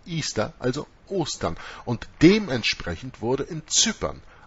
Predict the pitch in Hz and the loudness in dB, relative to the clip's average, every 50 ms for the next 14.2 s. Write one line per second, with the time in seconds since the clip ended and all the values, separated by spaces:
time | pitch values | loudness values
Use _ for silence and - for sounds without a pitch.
0 | - - - 113 117 113 113 104 - 101 95 85 87 87 - - 98 120 147 143 | -10 -4 0 2 2 2 0 -2 -4 -8 -8 -8 -10 -12 -10 -6 -4 -4 -2 -4
1 | 131 - - - 113 101 - - 170 151 147 131 135 123 123 120 113 - 110 98 | -4 -8 -10 -10 -8 -8 -4 -2 -2 -2 0 0 -2 -2 -2 -4 -2 0 0 0
2 | 92 98 170 190 180 123 101 92 - - - 101 - - - - - - - 135 | 2 4 4 4 4 4 0 -2 -4 -6 -6 -6 -6 -6 -4 -6 -6 -2 2 2
3 | 135 127 117 98 90 - 87 80 95 107 107 101 - - 85 - - 110 127 139 | 2 2 0 -4 -8 -8 -8 -6 -4 -4 -4 -4 -6 -10 -12 -10 -8 -6 -6 -6
4 | - - - - - - - - 101 92 - - - - 120 139 147 151 139 - | -8 -10 -12 -16 -16 -14 -6 -2 -2 -2 -2 -4 -4 0 4 4 6 4 4 2
5 | - 95 95 87 85 - 139 175 185 180 170 156 151 139 123 131 127 127 131 127 | -2 -6 -6 -6 -2 0 2 2 2 0 0 0 2 2 4 2 2 2 2 -2
6 | 117 92 95 98 92 90 - 95 87 - - - - - 95 90 95 82 - - | -2 -2 -2 -2 0 0 -2 -4 -6 -8 -12 -12 -8 -8 -6 -4 -4 -4 -6 -4
7 | - 120 160 185 190 185 165 - 147 160 - 156 143 123 101 85 80 87 98 - | -2 0 2 2 2 2 0 0 -2 -2 0 0 0 0 0 0 0 -2 -4 -4
8 | - 95 87 - - - - - 156 143 117 104 - - - - - - - - | -4 -2 -4 -4 -4 -4 -4 -4 -4 -4 -6 -8 -8 -8 -8 -8 -8 -8 -10 -12
9 | - - - - - - - - - - 165 175 165 135 135 139 131 135 135 - | -16 -20 -20 -20 -20 -20 -20 -12 -6 -4 -2 -2 -2 -2 0 2 2 2 0 -4
10 | - - - - - - - - - - - 90 87 82 - 90 - 95 95 101 | -10 -20 -20 -20 -20 -20 -20 -20 -8 -4 -2 -2 -2 -2 -4 -6 -6 -4 -4 -6
11 | 104 - - - - 160 175 165 - - 107 104 107 113 95 90 110 110 - - | -8 -8 -10 -12 -10 -8 -8 -6 -4 -2 -2 -2 -2 -4 -4 -2 0 0 0 -2
12 | 110 117 - - - - - - 90 87 104 110 113 - - - - - - 78 | -6 -8 -8 -8 -8 -8 -8 -8 -6 -6 -6 -6 -8 -8 -8 -8 -8 -8 -10 -10
13 | 78 85 82 - 98 127 151 160 147 - 113 87 - - 90 82 - 76 76 73 | -12 -10 -8 -2 2 4 4 6 6 4 0 0 -2 -8 -14 -12 -10 -10 -10 -8
14 | 76 80 78 | -6 -6 -6